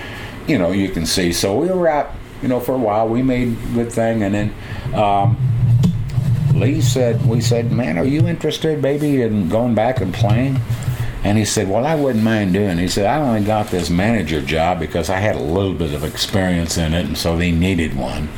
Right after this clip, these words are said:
for the day." And I said, "Well, how are you doing on it? You, would you like to, uh,"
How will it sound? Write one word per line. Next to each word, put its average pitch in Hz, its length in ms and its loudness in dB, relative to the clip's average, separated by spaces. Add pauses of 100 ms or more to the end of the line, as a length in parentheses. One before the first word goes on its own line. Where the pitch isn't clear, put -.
(360)
for 80 140 0
the 76 140 -4
day." 65 480 -4 (1500)
And 98 160 2
I 95 100 0
said, 92 300 -2
"Well, 92 180 -2 (420)
how 120 320 0
are 113 40 2
you 107 100 2
doing 135 320 0
on 78 200 -2
it? 78 180 -6
You, 90 260 0 (720)
would 95 240 0
you 92 120 0
like 107 260 0
to, 101 320 0
uh," 101 260 0